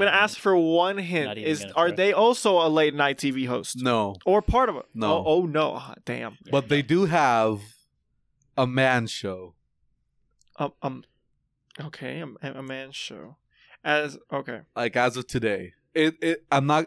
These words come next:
Speaker 3: it, it's not, oh, it's not a T V show.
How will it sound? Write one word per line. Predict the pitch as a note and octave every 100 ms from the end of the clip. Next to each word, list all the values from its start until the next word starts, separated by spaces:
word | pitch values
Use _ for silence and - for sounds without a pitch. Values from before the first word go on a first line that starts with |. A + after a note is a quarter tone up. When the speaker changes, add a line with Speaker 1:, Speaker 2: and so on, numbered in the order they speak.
| _
Speaker 3:
it, | C3+ - _
it's | C3+ - -
not, | E3 E3+
oh, | D3+ D#3+
it's | C#3 E3+
not | E3
a |
T | D#3 - E3+
V | F#3
show. | F3+ - A#2 G#2+ G#2 G#2